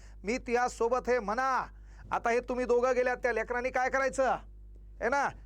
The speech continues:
चार पाच वर्षाचे दो-, दोन लेकरं, त्यांनी कोणाला मागायचं? उद्या त्याला एखादी वांग्याची भाजी आवडत नाही तर माईला तो म्हणत होता, त्यानं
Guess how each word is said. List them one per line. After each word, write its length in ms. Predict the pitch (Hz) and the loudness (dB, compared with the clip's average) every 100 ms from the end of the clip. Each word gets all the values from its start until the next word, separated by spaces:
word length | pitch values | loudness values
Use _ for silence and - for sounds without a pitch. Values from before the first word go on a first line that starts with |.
| - | -4
चार 160 | 214 220 | 0 2
पाच 200 | 262 254 | 0 2
वर्षाचे 380 | 247 220 254 269 | 0 2 0 0
दो-, 140 | 220 | -2
दोन 200 | 233 254 | 0 0
लेकरं, 260 | 254 262 262 | 2 2 0
त्यांनी 280 | 262 254 269 | 0 -2 0
कोणाला 320 | 262 269 277 | 0 2 2
मागायचं? 520 | 277 285 277 254 185 151 - - - | 2 2 2 2 2 0 -14 -20 -8
उद्या 180 | 185 226 | -2 0
त्याला 180 | 240 254 | 2 0
एखादी 240 | 247 254 | 0 0
वांग्याची 400 | 254 233 240 254 | 2 2 0 0
भाजी 200 | 262 208 | 0 2
आवडत 280 | 247 247 247 | 2 2 0
नाही 120 | 247 262 | 0 2
तर 100 | 262 | 2
माईला 340 | 214 233 262 | 2 0 -2
तो 140 | 269 277 | 2 2
म्हणत 280 | 214 269 | 2 0
होता, 200 | 233 247 | 0 0
त्यानं 340 | 269 247 277 | 0 2 2